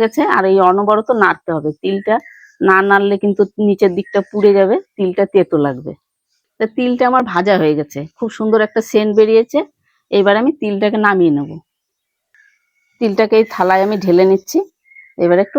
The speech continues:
ঠান্ডা করে নেব। দেখুন তিলটা সাদাও আছে, অথচ আমার ভাজা হয়ে গেছে, আর সুন্দর একটা গন্ধ বেরোচ্ছে। তো তিল খাজাটা বানানোর আগে এদিকে একটা ভা-, কাজ করে রাখতে হবে। আর এই তিল খাজাটা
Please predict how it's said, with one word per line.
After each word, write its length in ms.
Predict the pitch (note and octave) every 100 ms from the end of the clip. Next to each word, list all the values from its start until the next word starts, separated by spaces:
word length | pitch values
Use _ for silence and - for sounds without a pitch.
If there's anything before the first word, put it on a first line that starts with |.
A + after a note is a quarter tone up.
| C#4+
ঠান্ডা 280 | F3+ E3+ D3+
করে 140 | C#3+ C#3
নেব। 120 | D3 D3+ D3+ - _ _ - - _ _ _ -
দেখুন 260 | E3+ E3+ E3
তিলটা 280 | F#3+ F#3+ G3+ A3
সাদাও 380 | - E3+ F3+ G3+ G#3
আছে, 200 | - C#4 G4 _ _ -
অথচ 240 | F#3+ G3+ G#3
আমার 120 | G#3+ G3
ভাজা 200 | F3 E3 F3+
হয়ে 120 | F3+ F3+
গেছে, 160 | G3+ C4
আর 60 | A#3+
সুন্দর 280 | - F#3+ F#3+ F#3
একটা 140 | - F3
গন্ধ 200 | E3 D#3+ D#3+
বেরোচ্ছে। 440 | D3+ D3+ - - - - _ _ _ _ _ _ _ _ _ _ _ _ _ _ _ _ -
তো 40 | A3 -
তিল 160 | A#3+ B3 C4
খাজাটা 300 | B3 B3 B3+
বানানোর 380 | G#3+ G#3 A3 A#3+ A#3+
আগে 160 | A#3 D4+ - G3
এদিকে 240 | F#3+ G3+
একটা 140 | G#3 A#3 G#3+
ভা-, 120 | F#3+ F3+
কাজ 140 | F3+ -
করে 140 | F3 E3
রাখতে 240 | D3+ _ D3+
হবে। 160 | D3 D#3+ - _ -
আর 60 | G3 G#3+
এই 60 | G3
তিল 140 | G#3 G3+
খাজাটা 280 | G#3+ G#3+